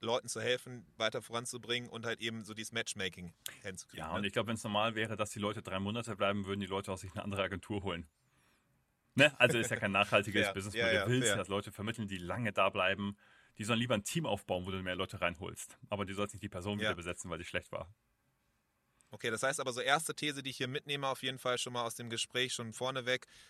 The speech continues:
Speaker 1: so das Wichtigste ist eigentlich, sich klar zu machen, okay, wen suche ich eigentlich
Speaker 2: Ja.
Speaker 1: und wo finde ich diese Person? Und das ist eigentlich viel wichtiger als jegliche anderen Kanäle, wie ich dann an diese Person quasi komme, um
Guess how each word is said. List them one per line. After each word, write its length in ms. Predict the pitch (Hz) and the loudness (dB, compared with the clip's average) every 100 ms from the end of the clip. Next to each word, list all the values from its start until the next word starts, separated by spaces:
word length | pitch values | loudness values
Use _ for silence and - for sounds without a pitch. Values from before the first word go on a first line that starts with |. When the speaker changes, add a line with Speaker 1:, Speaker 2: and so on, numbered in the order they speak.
| _ | _
Speaker 1:
so 240 | - 123 127 | -6 -2 0
das 180 | 117 | 0
Wichtigste 400 | 113 135 131 - | -2 -6 -6 -8
ist 120 | 120 - | -8 -6
eigentlich, 340 | 117 120 110 | -4 -4 -8
sich 180 | 120 - | -8 -4
klar 240 | 113 120 | 0 0
zu 140 | - 117 | -2 -8
machen, 260 | 113 120 | -8 -10
okay, 300 | 104 - 113 | -14 -10 -6
wen 180 | 110 107 | -4 -4
suche 300 | 101 131 156 | -6 -8 -8
ich 120 | 147 | -6
eigentlich 560 | 123 135 147 147 190 - | -4 -4 -4 -6 -6 -8
Speaker 2:
Ja. 100 | 92 | -10
Speaker 1:
und 300 | - 120 110 | -8 -10 -10
wo 160 | 104 131 | -8 -8
finde 240 | - 135 | -6 -6
ich 80 | 123 | -6
diese 240 | 110 101 | -6 -8
Person? 480 | 104 107 98 117 165 - - - | -2 -2 -2 -6 -8 -12 -20 -18
Und 180 | 120 110 | -12 0
das 160 | 123 131 | 0 0
ist 100 | 127 | -4
eigentlich 220 | 127 - | -6 -6
viel 260 | 147 151 | -6 -4
wichtiger 320 | 139 - 135 123 | -4 -6 -2 -2
als 160 | 117 | -2
jegliche 420 | 123 127 165 151 | -4 -4 -6 -4
anderen 280 | 113 123 117 | -4 -4 -8
Kanäle, 480 | 117 113 120 120 104 | -6 -4 -2 -4 -6
wie 100 | 113 | -8
ich 100 | 120 | -8
dann 240 | 120 110 92 | -6 -8 -8
an 100 | 113 | -10
diese 180 | 113 110 | -8 -6
Person 440 | 117 101 110 113 | -6 -4 -6 -8
quasi 340 | - 110 104 | -4 -4 -4
komme, 300 | 104 120 120 | -6 -6 -4
um 340 | 117 113 113 | -6 -6 -8